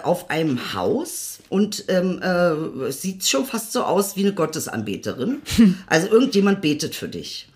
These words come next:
Speaker 1: Das kann man sagen.
Speaker 2: Wahrscheinlich meine ganze Familie im Libanon.
Speaker 1: Wahrscheinlich.
Speaker 2: <laughs>
Speaker 1: Weil, ja, die sit-, die tatsächlich,
Speaker 2: Nein,
Speaker 1: da
Speaker 2: aber
Speaker 1: sitzt jemand drauf und es sieht
Speaker 2: okay.
Speaker 1: aus, guck mal hier. Siehst du das?
Speaker 2: Ja.
Speaker 1: Siehst du, warte, ich nehme die Gabel und
Speaker 2: Ja.
Speaker 1: zeig dir das.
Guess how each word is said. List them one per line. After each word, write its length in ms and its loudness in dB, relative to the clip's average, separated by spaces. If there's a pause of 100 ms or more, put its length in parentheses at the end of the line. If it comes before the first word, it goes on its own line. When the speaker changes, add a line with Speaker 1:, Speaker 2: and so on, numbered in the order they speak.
Speaker 1:
Das 220 -4
kann 160 -6
man 160 -2
sagen. 400 -8 (320)
Speaker 2:
Wahrscheinlich 300 2
meine 200 6
ganze 240 2
Familie 280 2
im 60 4
Libanon. 280 6
Speaker 1:
Wahrscheinlich. 240 8
Speaker 2:
<laughs> 380 4
Speaker 1:
Weil, 360 2
ja, 220 8
die 180 2
sit-, 280 0
die 80 -2 (160)
tatsächlich, 580 0
Speaker 2:
Nein, 80 2
Speaker 1:
da 60 0
Speaker 2:
aber 260 2
Speaker 1:
sitzt 160 -6
jemand 280 0
drauf 140 -4
und 120 -8
es 80 -12
sieht 120 -4
Speaker 2:
okay. 200 2
Speaker 1:
aus, 80 2
guck 100 -4
mal 100 -4
hier. 180 -6 (420)
Siehst 180 -8
du 40 -4
das? 240 -2
Speaker 2:
Ja. 280 0 (320)
Speaker 1:
Siehst 320 -8
du, 180 0
warte, 400 -2
ich 120 -10
nehme 180 -2
die 60 -8
Gabel 320 -4
und 80 -2
Speaker 2:
Ja. 80 4
Speaker 1:
zeig 220 0
dir 100 -6
das. 280 -4